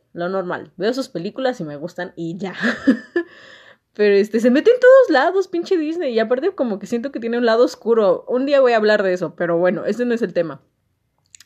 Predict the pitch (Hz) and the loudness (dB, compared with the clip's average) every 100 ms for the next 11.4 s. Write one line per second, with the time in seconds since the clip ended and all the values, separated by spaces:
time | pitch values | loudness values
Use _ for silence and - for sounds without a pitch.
0 | _ - _ 214 277 285 294 226 226 240 | _ -20 _ -4 0 0 0 0 0 -2
1 | 226 202 202 226 233 262 311 - _ _ | -2 -4 -4 -2 0 0 -4 -18 _ _
2 | - 202 208 - 185 196 214 226 190 180 | -6 -2 -2 -2 -4 -2 -2 -2 -4 -4
3 | 202 208 196 175 185 196 214 190 180 180 | -2 0 0 -2 -4 -4 -4 -6 -6 -6
4 | 165 175 175 175 202 190 175 - 180 175 | -6 -6 -6 -4 -2 -2 -4 -8 -12 -6
5 | 185 190 196 185 196 185 190 185 190 - | -6 -4 -6 -4 -4 -2 -4 -4 -6 -6
6 | 208 196 202 _ 185 170 170 165 165 180 | -6 -6 -10 _ -6 -4 -4 -4 -2 -2
7 | 190 175 160 165 175 190 196 196 170 165 | -2 -4 -6 -8 -8 -6 -8 -6 -6 -6
8 | 165 175 175 185 - 202 214 208 190 180 | -6 -6 -6 -8 -6 -4 -2 -6 -8 -18
9 | - - - 185 - 214 208 208 247 262 | -20 -12 -8 -4 0 2 0 0 -2 0
10 | 277 240 220 190 180 214 220 220 208 208 | 0 0 -2 -2 0 0 0 -2 -4 -4
11 | 202 196 202 202 | -4 -4 -6 -8